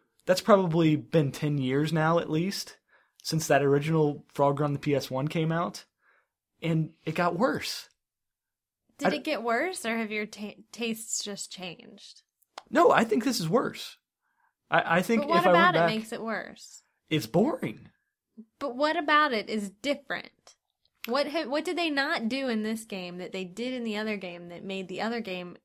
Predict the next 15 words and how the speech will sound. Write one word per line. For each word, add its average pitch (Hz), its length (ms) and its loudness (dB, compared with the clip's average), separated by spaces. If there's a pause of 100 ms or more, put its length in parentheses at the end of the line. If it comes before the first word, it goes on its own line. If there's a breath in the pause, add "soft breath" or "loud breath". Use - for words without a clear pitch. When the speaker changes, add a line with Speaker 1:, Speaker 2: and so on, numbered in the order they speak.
Speaker 2:
entertaining? 190 680 -10 (960)
Speaker 1:
It 175 180 4
was 160 240 2
fresh - 680 2
in 127 140 -6
nineteen 117 380 -8
ninety-six 113 760 -6
or 123 40 -6
Speaker 2:
Right. 359 180 2
Speaker 1:
ninety-seven, 123 440 -2
whenever 107 240 -2
it 104 80 -4
came 113 220 -6
out. 101 260 -6
Speaker 2:
Right. 349 480 -2